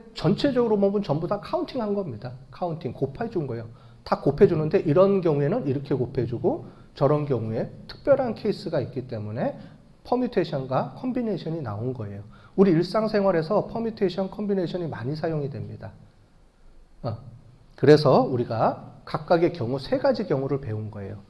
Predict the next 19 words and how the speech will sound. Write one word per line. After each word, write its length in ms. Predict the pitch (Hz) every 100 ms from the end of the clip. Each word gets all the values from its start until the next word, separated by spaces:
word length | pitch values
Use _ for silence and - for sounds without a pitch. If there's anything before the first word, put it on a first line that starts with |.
| - - - - _ _ _ _ _ _
자, 100 | -
한 240 | - - 302
군데서 380 | 320 285 226
빼는 260 | 220 226 226
게 80 | 208
아니고 320 | 170 156 202
그룹마다 680 | 202 175 220 220 208 202 202
다 400 | 139 143 247 - - - - -
별도로 440 | - 160 - 247 233
있다 360 | 185 - 190
그러면 580 | 170 175 175 220 339 - - -
다 300 | - 220 -
곱해주면 500 | - 151 196 165 165
되고요. 440 | 156 120 120 123 185
첫 180 | 208 220
번째 240 | 190 156
규칙. 500 | 151 - - 196 - - - -
두 120 | 202
번째, 580 | 226 214 254 277 320